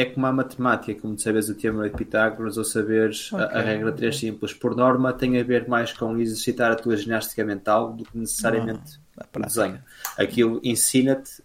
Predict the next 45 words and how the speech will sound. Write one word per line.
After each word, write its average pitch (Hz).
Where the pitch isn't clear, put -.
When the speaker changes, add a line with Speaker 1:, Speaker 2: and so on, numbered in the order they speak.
Speaker 1:
ou 117
seja, 110
estás 117
a, 117
a 113
desenhar 110
com 110
canetas, 117
não 107
só 104
uma, 101
mas 98
várias, 110
e 110
ensina-te 117
a 117
hierarquia 113
da 120
linha, 110
por -
exemplo. -
Ou 101
quando 107
é 101
que 107
é 107
a 104
linha 104
mais 120
grossa, 143
quando 98
é 98
que -
é 104
mais 104
fina, 127
quando 98
é 98
que -
é -
traço -
interrompido, 117
ou -
seja, 104
ensinam-te 127